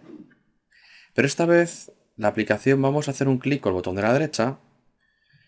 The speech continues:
y vamos a elegir la opción anclar al menú de inicio. Bien,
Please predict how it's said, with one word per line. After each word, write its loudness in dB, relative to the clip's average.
y 2
vamos 0
a -6
elegir -2
la 2
opción -2
anclar -2
al -4
menú -2
de -4
inicio. -4
Bien, -4